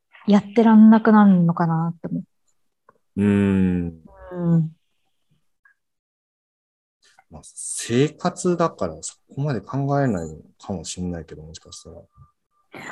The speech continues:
Speaker 1: あ、でも、
Speaker 2: 特別な状態っていうよりは。
Speaker 1: でも、獄中、死刑囚でも、
Speaker 2: うん。
Speaker 1: なんか、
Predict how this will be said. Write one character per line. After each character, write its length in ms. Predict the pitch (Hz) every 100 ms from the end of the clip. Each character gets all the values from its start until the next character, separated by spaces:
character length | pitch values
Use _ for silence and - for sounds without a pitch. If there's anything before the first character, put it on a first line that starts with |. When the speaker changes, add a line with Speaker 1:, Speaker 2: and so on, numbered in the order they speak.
| -
Speaker 1:
あ、 80 | 196
で 80 | 190
も、 180 | 180
Speaker 2:
特 80 | 139
別 240 | 117 214 120
な 160 | 117
状 180 | 107 107
態 200 | 104 98
っ 20 |
て 140 | 92 95
い 40 |
う 20 |
よ 60 | 82
り 80 | 76
は。 100 | 78 _ _ _ _ _ _ _ - - -
Speaker 1:
で 60 |
も、 140 | 226 220
獄 320 | 226 214 - -
中、 140 | - 330 349 349 349 _
死 180 | - -
刑 240 | - 381
囚 320 | 320 - 233 214
で 120 | 202
も、 640 | 196 208 202 190 180 - _ -
Speaker 2:
う 80 | 98
ん。 200 | 85 - -
Speaker 1:
な 120 | 233
ん 80 | 226
か、 400 | - 202 185 220